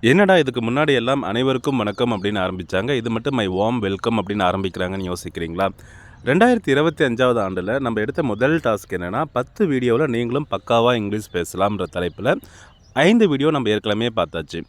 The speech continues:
அந்த ஐந்து வீடியோவுல ஒரு கம்யூனிகேஷன், முக்கியமா இங்கிலீஷ் நல்லா பேசுறதுக்கு தேவையான அனைத்து கண்டென்ட்டுமே நம்ம ஒரு ஆர்டரா கொடுத்தாச்சு. அதுல ஐந்தாவது வீடியோ பொறுத்தவரையுமே நீங்க தெளிவா இருந்தீங்கன்னா, because we have given everything in Tamil,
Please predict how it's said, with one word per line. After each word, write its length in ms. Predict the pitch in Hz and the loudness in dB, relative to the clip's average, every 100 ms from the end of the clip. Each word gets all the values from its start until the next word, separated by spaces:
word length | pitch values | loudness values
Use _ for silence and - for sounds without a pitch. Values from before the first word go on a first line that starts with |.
| - - _ | -18 -20 _
அந்த 260 | 120 127 117 | 0 4 4
ஐந்து 360 | 120 190 226 | 4 4 4
வீடியோவுல 720 | 165 135 147 135 104 95 127 - - - - _ | 2 2 4 4 4 2 0 -2 -8 -20 -20 _
ஒரு 240 | 127 135 - | 2 4 2
கம்யூனிகேஷன், 640 | 151 214 214 165 - 110 - | 2 2 2 0 0 -4 -4
முக்கியமா 440 | 110 113 143 156 - | -6 -2 0 2 0
இங்கிலீஷ் 400 | 135 156 175 139 | 0 0 0 -2
நல்லா 240 | 123 160 139 | 0 0 0
பேசுறதுக்கு 460 | 117 127 113 110 104 | -2 -2 -4 -4 -2
தேவையான 420 | 104 98 101 98 | 0 0 0 0
அனைத்து 420 | 95 135 170 175 - | 0 0 0 -2 0
கண்டென்ட்டுமே 540 | 110 107 123 110 135 | 0 2 0 0 0
நம்ம 300 | 185 131 165 208 | 0 2 4 2
ஒரு 200 | - 120 | 2 4
ஆர்டரா 340 | 107 120 127 147 - | 6 4 4 2 0
கொடுத்தாச்சு. 540 | 110 110 98 - 190 - - - - | -4 -2 -4 -2 -4 -4 -16 -20 -4
அதுல 240 | 123 139 123 | 2 4 4
ஐந்தாவது 520 | 147 220 240 233 190 | 2 2 4 2 0
வீடியோ 300 | 156 143 123 | 0 0 0
பொறுத்தவரையுமே 600 | 117 107 107 98 98 135 | -2 -2 -2 0 -2 -2
நீங்க 180 | 175 135 117 | 0 -2 -2
தெளிவா 320 | 120 131 139 | -2 2 2
இருந்தீங்கன்னா, 380 | 123 107 104 101 87 - - - | 2 -2 -2 -2 -2 -10 -20 -4
because 320 | 123 165 180 190 - - | -2 2 0 0 -8 -4
we 180 | 127 131 123 | 0 0 0
have 220 | 156 196 - - - _ 120 | 2 2 0 -10 -20 _ 0
given 300 | 139 165 202 | 2 4 2
everything 640 | - 127 156 190 190 180 | 2 0 0 -2 0 0
in 160 | 135 107 | 0 0
Tamil, 360 | 104 107 147 | 0 2 0